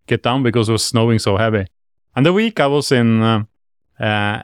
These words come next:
in, uh, Austria, I was in Saalbach. It was snowing every day. And so we got, like, powder snow every day. And that was, like, amazing. I remember I had snow over my head. It was so much snow. And since that time, I've been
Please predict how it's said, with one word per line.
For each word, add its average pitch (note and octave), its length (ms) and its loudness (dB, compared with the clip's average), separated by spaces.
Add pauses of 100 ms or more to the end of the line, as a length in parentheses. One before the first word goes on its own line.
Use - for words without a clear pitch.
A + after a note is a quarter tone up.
in, A#2 300 2
uh, A2 240 0
Austria, C#3 400 0
I C#3+ 100 0
was B2 180 -2
in A#2+ 80 0
Saalbach. B2 500 -2 (120)
It B2+ 180 -6
was C3+ 140 0
snowing B2 600 -2
every G#2+ 260 0
day. A2 200 0
And G2+ 180 -4
so A2 100 -2
we B2 120 4
got, A#2 220 0
like, G2 320 -4
powder C3 340 -4
snow C3 360 0
every A2 200 0
day. G2+ 220 -2
And A2+ 180 -2
that A#2+ 140 0
was, A#2 160 -2
like, G#2 200 -4
amazing. G#2+ 500 -4
I A2 100 -2
remember B2 440 2
I A2+ 140 0
had G#2+ 120 -8
snow B2+ 500 0
over A#2 280 2
my G#2+ 160 0
head. G#2+ 340 -6
It A2 140 -8
was C3+ 160 -2
so F3+ 320 2
much C3 220 2
snow. A2+ 340 0 (320)
And C3 140 0
since G3 240 2
that C#3 180 2 (120)
time, C#3 300 -2
I've B2 140 -4
been A#2+ 460 -2